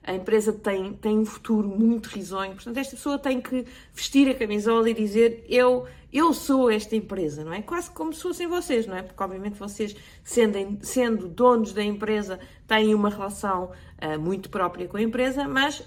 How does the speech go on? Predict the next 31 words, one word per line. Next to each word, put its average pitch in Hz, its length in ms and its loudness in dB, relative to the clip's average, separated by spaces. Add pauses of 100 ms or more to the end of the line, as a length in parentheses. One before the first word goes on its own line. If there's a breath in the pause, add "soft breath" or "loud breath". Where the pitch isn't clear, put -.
estes, 262 320 -4 (160)
estas 240 280 -2
lideranças 247 520 -2
intermédias, 214 600 -4 (480 loud breath)
apesar 202 640 2
de 190 140 2
não 202 260 -2
terem 185 280 -6
que - 80 -14
ser 180 160 -10
sócios, 208 480 -6 (400 loud breath)
ah, 202 140 -6 (140)
têm 247 340 4
que 226 320 0
vestir 226 640 -4
a, 202 240 -6
a 190 60 -2
camisola 190 580 -4
de 185 80 -10
uma 185 100 -10
forma 185 440 -10 (280 loud breath)
muito 190 380 -4
forte. 139 320 -8 (840 loud breath)
Estas 285 240 0
pessoas 330 320 -2
têm 311 260 -2
que 277 140 -6
beber 240 500 4
a 214 80 2
cultura 226 840 2
da 170 340 -6